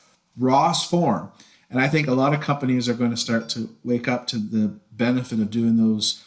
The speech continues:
long-tail analytics where they don't wanna keep just thirty days of data, but they want five years of data and they wanna perform analytics on demand. And I think that's just gonna drive a lot of incremental business for us. The other area where we see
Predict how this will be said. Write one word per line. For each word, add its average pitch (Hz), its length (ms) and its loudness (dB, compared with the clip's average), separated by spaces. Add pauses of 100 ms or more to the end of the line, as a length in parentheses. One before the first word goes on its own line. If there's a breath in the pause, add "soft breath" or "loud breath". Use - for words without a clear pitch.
(100)
long-tail 120 680 0
analytics 110 600 0
where 110 80 0
they 110 100 0
don't 123 220 0
wanna 117 160 0
keep 123 240 -2
just 113 180 -4
thirty 123 220 -2
days 107 240 0
of 101 80 -4
data, 101 240 2
but 98 80 -4
they 104 80 0
want 107 340 0
five 104 380 0
years 95 220 -2
of 92 80 -12
data 95 220 0
and 95 140 -2
they 98 60 0
wanna 104 300 2
perform 104 340 -4
analytics 98 500 -2
on 95 160 -2
demand. 95 540 -2 (460 loud breath)
And 107 80 0
I 101 40 -2
think 113 140 -2
that's 113 200 0
just - 140 -4
gonna 107 200 2
drive 101 400 0
a 92 40 -6
lot 98 280 0
of 92 220 -8 (500 soft breath)
incremental 110 520 0
business 107 380 0
for 113 180 0
us. - 400 -2 (600 soft breath)
The 135 100 2
other 139 220 2
area 131 240 4
where 117 500 2 (320)
we 123 160 0
see 123 680 2